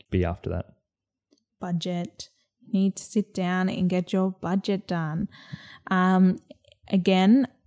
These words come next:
Speaker 2: it's never gonna be exact. There's always gonna be hidden fees. But if you could s-,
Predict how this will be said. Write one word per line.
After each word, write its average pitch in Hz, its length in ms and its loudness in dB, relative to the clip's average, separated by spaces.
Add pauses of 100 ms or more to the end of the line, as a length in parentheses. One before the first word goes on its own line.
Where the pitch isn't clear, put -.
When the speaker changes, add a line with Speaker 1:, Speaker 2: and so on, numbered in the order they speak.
(880)
Speaker 2:
it's - 220 -6
never 170 320 0
gonna 233 220 4
be 254 180 4
exact. 233 560 0
There's 175 180 -4
always 220 340 0
gonna 240 140 4
be 233 120 4
hidden 220 300 4
fees. 185 500 -2 (380)
But - 80 6
if 196 80 6
you 214 180 4
could 349 220 4 (280)
s-, - 400 -8